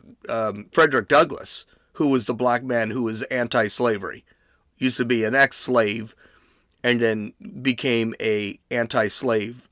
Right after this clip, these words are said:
uh, activist. Frederick Doug-, Douglass, loved the guy. But anyway,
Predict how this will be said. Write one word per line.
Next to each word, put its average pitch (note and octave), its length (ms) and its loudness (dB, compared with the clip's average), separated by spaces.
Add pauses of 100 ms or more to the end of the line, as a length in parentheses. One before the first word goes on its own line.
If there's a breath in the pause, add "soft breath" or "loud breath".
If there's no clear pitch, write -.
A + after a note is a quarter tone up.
uh, - 200 -10 (380)
activist. - 640 -4 (1300)
Frederick C#3+ 380 4
Doug-, D3 420 4
Douglass, C#3+ 420 2
loved C#3 200 2
the G2 80 -12
guy. - 240 -12 (580)
But D#3 140 6
anyway, A2 400 2